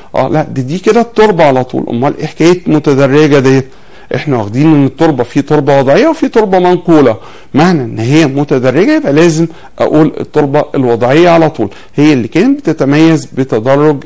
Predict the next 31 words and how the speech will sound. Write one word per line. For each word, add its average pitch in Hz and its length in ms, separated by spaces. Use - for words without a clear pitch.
النسيج. 151 500
فاللفظ 123 520
معايا 135 640
هنا 208 180
ربنا 143 340
يكرمكم 156 540
بيفرق 147 560
معايا 117 380
كتير 143 260
جدًا 139 460
في - 80
السؤال. - 420
لكن 147 320
لو - 60
قال 156 180
لي 135 140
غير 131 220
متدرجة، 156 800
طبعًا 151 320
هنا 156 260
كنت - 320
همشي 156 440
على 135 200
طول، 147 380
آه، - 260
التربة 147 440
اللي 117 220
هي 139 460
المنقولة 139 560
على 147 280
طول. - 200